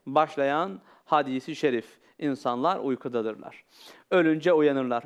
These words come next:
Allah bizlere ölmeden uyanabilmeyi, hakikatleri anlayabilmeyi, ahirete endeksli olarak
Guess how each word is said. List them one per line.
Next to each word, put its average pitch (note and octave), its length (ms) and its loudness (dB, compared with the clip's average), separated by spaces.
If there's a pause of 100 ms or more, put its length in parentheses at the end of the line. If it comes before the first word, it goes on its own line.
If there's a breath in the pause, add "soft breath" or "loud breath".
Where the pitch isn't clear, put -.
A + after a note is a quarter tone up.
Allah F3+ 420 4
bizlere F3+ 560 2
ölmeden F3+ 720 0
uyanabilmeyi, C#3+ 760 0
hakikatleri D#3 800 -4
anlayabilmeyi, C#3 960 -2 (300 loud breath)
ahirete E3 680 4
endeksli D3+ 600 -2
olarak D3 580 0